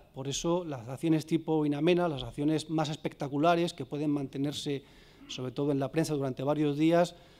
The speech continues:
eh, hacen que intente llevar ese tipo de actuaciones para dar sensación de gran potencia de fuego, podemos decirlo de esa manera. Se sigue manteniendo, por otra parte, el, los secuestros de ocasión y mercado abierto.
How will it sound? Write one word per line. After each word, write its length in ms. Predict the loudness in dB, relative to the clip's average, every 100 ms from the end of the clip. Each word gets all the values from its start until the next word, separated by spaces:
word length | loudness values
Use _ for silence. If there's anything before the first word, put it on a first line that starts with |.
| -20 -20 _
eh, 280 | -10 -8 -6
hacen 360 | -6 -2 2 2
que 340 | 2 0 -2 -8 -20 _ -20 _ _
intente 500 | 0 2 6 6 4
llevar 220 | 4 2
ese 80 | 2
tipo 180 | 2 2
de 60 | 2
actuaciones 420 | 2 2 2 2
para 260 | 0 0
dar 160 | 2 2
sensación 760 | 2 0 0 0 2 2 2 0
de 120 | -2
gran 220 | 0 0
potencia 480 | -2 -4 -4 -4 -8
de 140 | -8
fuego, 320 | -4 -2 -2
podemos 320 | -6 -8 -8 -8
decirlo 280 | -8 -8
de 60 | -8
esa 160 | -8 -8
manera. 400 | -6 -6 -8 -14 _ _ _ _ -20 -20 -20 -20 _
Se 120 | -2
sigue 240 | 4 6
manteniendo, 560 | 6 6 6 6 6 4
por 100 | 4
otra 220 | 4 4
parte, 320 | 2 0 2
el, 160 | 2 2
los 200 | 0 -2
secuestros 460 | -2 0 0 2 2
de 60 |
ocasión 460 | 0 -2 0 2 4
y 80 | 6
mercado 420 | 4 0 -2 -2
abierto. 420 | -2 -4 -6 -16